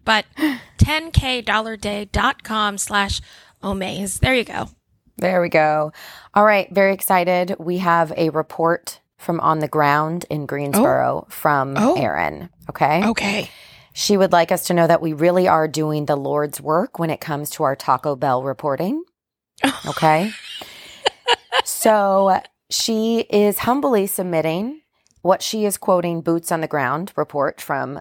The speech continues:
Speaker 2: North Carolina, okay?
Speaker 1: Perfect.
Speaker 2: So she, this is, she's told us we can share all of this. She's currently recovering from covid,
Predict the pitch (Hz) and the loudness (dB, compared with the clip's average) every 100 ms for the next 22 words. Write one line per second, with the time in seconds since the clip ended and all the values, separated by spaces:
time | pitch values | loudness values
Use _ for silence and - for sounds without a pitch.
0 | - 151 123 - 101 85 76 67 - 147 | -10 -8 -6 -4 -2 -2 -4 -8 -6 -2
1 | 139 165 _ - - - - 262 220 190 | -2 -4 _ -20 -20 -16 -4 0 2 2
2 | 170 165 - _ _ - - 196 180 170 | 2 0 -6 _ _ -10 -6 -4 -2 0
3 | 185 185 180 170 - - 165 - 180 180 | 0 0 -4 -6 -8 -8 -8 -2 0 0
4 | - 160 160 175 165 151 147 147 - 175 | -2 -6 -2 2 4 2 0 -2 -2 -6
5 | - 196 214 214 208 190 170 180 190 240 | -4 -4 -2 -4 -2 -2 0 -2 -4 -6
6 | 240 175 156 147 185 | -2 0 2 2 0